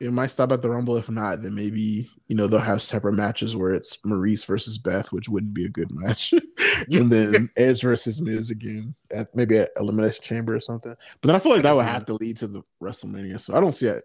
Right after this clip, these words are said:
Speaker 1: lasting much longer.
Speaker 2: Yeah, not too much longer.
Speaker 1: But we'll see.
Speaker 2: Um, and then, so I think we had Seth versus Roman.
Speaker 1: But I got the Grit
Speaker 2: Uh,
Speaker 1: Couple, I was gonna say.
Speaker 2: Yeah, you got a Grit Couple? Okay, I can see it,
Speaker 1: Yeah,
Speaker 2: I can see it.
Speaker 1: got Grit, Grit Couple win.
Speaker 2: I, I got them also.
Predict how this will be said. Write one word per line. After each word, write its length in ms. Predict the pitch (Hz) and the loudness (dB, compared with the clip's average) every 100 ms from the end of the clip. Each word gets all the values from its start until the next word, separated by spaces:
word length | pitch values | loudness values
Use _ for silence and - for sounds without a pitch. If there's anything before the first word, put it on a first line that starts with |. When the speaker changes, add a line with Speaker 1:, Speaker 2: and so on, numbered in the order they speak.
| _ - | _ -8
Speaker 1:
lasting 340 | 101 - 110 | -8 -8 -12
much 180 | - - | -14 -16
longer. 380 | 120 117 107 - _ _ | -18 -16 -18 -18 _ _
Speaker 2:
Yeah, 200 | 104 101 | -20 -18
not 160 | 101 104 | -16 -16
too 120 | 104 | -16
much 160 | 95 101 | -18 -18
longer. 260 | 95 101 101 - - | -18 -18 -20 -20 -16
Speaker 1:
But 180 | - - _ | -14 -16 _
we'll 80 | - | -10
see. 220 | - 127 - | -10 -12 -16
Speaker 2:
Um, 360 | 120 107 104 - _ _ | -14 -12 -14 -16 _ _
and 180 | 143 139 | -2 0
then, 440 | 143 139 135 131 127 | 2 4 4 2 2
so 400 | - 147 135 123 | 6 8 6 2
I 80 | 127 | -2
think 220 | 196 202 | -2 2
we 80 | 175 | 2
had 180 | 135 - | 2 0
Seth 420 | - 131 147 - | -2 0 -2 -6
versus 480 | 120 123 - 120 101 | -6 -4 -4 -8 -10
Roman. 500 | 101 117 139 160 175 - _ _ _ | -8 -6 -6 -8 -10 -14 _ _ _
Speaker 1:
But 100 | 123 | 4
I 40 | |
got 160 | 156 160 | 4 2
the 80 | 113 | -2
Grit 240 | 120 123 | -4 -6
Speaker 2:
Uh, 40 | - | -6
Speaker 1:
Couple, 360 | 104 - - - _ _ - | -14 -16 -18 -20 _ _ -16
I 40 | |
was 80 | 110 | -14
gonna 160 | - - | -12 -14
say. 140 | - 135 _ - - | -14 -18 _ -18 -6
Speaker 2:
Yeah, 100 | 143 | -2
you 80 | 135 | 2
got 120 | 147 | 2
a 40 | 135 | 2
Grit 160 | 160 | 0
Couple? 160 | 202 196 247 | -2 -2 0
Okay, 200 | 233 240 - | 0 -2 -2
I 120 | 190 | -2
can 80 | 180 | 0
see 100 | 143 | 0
it, 20 | |
Speaker 1:
Yeah, 60 | 131 | -2
Speaker 2:
I 60 | |
can 80 | 139 | -10
see 100 | 120 | -8
it. 80 | 120 | 0
Speaker 1:
got 140 | 110 | 0
Grit, 140 | 101 - - _ | 0 -4 -12 _
Grit 120 | 120 - | -12 -8
Couple 200 | 117 117 | -8 -6
win. 180 | 120 - _ _ - | -8 -12 _ _ -6
Speaker 2:
I, 140 | 151 156 | -2 0
I 80 | 147 | 0
got 120 | 127 | -2
them 100 | 107 | -6
also. 140 | - | -14